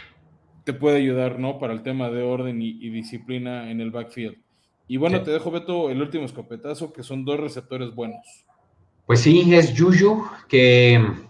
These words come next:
Speaker 2: todos conocemos seguramente por sus videos de TikTok.
Speaker 1: Por favor, no
Speaker 2: Eh,
Speaker 1: los vean.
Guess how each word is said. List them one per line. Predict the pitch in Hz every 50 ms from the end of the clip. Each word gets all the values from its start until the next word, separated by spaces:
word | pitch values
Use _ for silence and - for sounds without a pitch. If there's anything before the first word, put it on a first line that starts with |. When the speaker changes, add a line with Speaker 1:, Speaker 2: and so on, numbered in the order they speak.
| _ _ _
Speaker 2:
todos | - 117 117 113 -
conocemos | - 117 110 107 98 - 139 147 151 156 151 151 151 - - - - - -
seguramente | 107 95 92 98 101 101 104 110 123 127 127 123 135 131 131
por | 127 - 101 90 90 92 -
sus | - - 95 87 87 98
videos | 95 92 95 101 98 95
de | 95
TikTok. | 92 - 101 - - - 131 135 - -
Speaker 1:
Por | - - - -
favor, | _ _ _ - _ _ _ _ _ _ _ _ _
no | 95
Speaker 2:
Eh, | 95 98 98 95 95 95 92 90 92 - 90
Speaker 1:
los | 113 113
vean. | 113 110 107 104 98 95 92 -